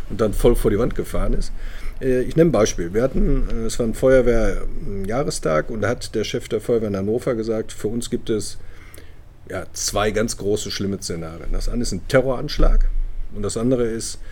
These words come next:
der Brand von einer Reihe von Elektroautos auf der R zwei. Da habe ich gesagt, oh, Terrorakt. Wir sehen das schon, wenn, wenn allein ein messerstechender Irrer durch, durch eine Fußgängerzone läuft, was, <laughs> wie, wie Deutschland reagiert.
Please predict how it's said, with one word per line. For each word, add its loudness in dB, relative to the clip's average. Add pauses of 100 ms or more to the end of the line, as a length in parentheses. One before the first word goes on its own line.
(280)
der 0
Brand 2
von 0
einer 0
Reihe 4
von 0
Elektroautos -4
auf -12
der -10
R -14
zwei. -12 (1160)
Da -8
habe 0
ich 0
gesagt, -2
oh, -4 (200)
Terrorakt. -2 (380)
Wir -2
sehen 4
das 4
schon, 4
wenn, 2
wenn 0
allein 0
ein 0
messerstechender 0
Irrer 4
durch, 0
durch 0
eine 0
Fußgängerzone -2
läuft, -4
was, -2
<laughs> -4
wie, 0
wie -2
Deutschland 2
reagiert. -2